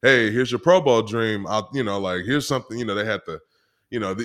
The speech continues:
"Here's the Hall of Fame induction class for this year." You'll never have that. "Here's the Pro Bowl team." You'll never have that. "Here's the Walter Payton Man of the Year Award." You'll never have that. "Here's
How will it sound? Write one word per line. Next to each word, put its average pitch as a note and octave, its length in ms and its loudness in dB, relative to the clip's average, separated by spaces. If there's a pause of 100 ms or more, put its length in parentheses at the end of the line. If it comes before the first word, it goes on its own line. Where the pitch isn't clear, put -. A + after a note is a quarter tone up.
"Here's C3+ 220 0
the A2 80 -2
Hall C3+ 200 4
of C3 80 -2
Fame C3+ 280 0
induction B2+ 420 -2
class B2+ 380 -2
for - 120 -10
this B2+ 220 -4
year." C3 440 0
You'll F2+ 280 -12
never E2+ 260 -10
have F2 340 -6
that. - 260 -18
"Here's C3 200 -4
the G#2+ 100 -10
Pro D3 260 -4
Bowl C3 240 -2
team." C#3 180 -6
You'll G2+ 160 -6
never F2 240 -8
have D#2+ 260 -10
that. D2 140 -14
"Here's A#2+ 140 -8
the A#2+ 100 -4
Walter C3+ 260 0
Payton C3 320 -4
Man C3 160 -2
of B2+ 80 -4
the B2 80 -6
Year C#3 180 0
Award." C3+ 260 -2
You'll G2 100 -10
never F2+ 260 -8
have F2 300 -6
that. - 240 -18
"Here's C3 300 -6